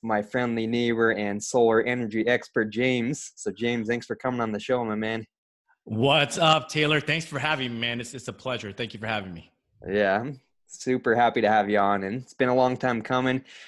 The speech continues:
Speaker 1: I didn't even realize this, but we're probably live within, I don't know, fifteen, twenty minutes of each other. So, uh, made that
Speaker 2: Yeah.
Speaker 1: realization. And, um, yeah, just happy to have you on the show.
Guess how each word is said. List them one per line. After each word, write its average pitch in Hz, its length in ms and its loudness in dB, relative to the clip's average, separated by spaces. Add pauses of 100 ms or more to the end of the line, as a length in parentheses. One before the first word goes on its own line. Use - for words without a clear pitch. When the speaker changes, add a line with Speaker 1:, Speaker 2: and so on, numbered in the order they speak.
(120)
Speaker 1:
I 120 60 2
didn't 147 120 4
even 139 120 4
realize 127 380 6
this, 113 240 2
but 110 180 2
we're 104 140 2
probably 131 340 4
live 113 220 4
within, 104 500 -2 (140)
I 107 100 0
don't 98 100 -2
know, 95 140 -4
fifteen, 107 460 -4
twenty 107 240 -6
minutes 104 560 -6
of 101 100 -2
each 95 240 -8
other. 113 380 0
So, 95 400 -2
uh, 90 240 0 (760)
made 110 220 2
that 143 300 2
Speaker 2:
Yeah. 113 80 -8
Speaker 1:
realization. 117 600 -6 (400)
And, 95 400 -4
um, 92 560 -2
yeah, 110 380 0 (480)
just - 220 -6
happy 110 260 0
to 101 80 0
have 110 180 2
you 117 60 -2
on 113 140 0
the 101 80 -2
show. 127 420 2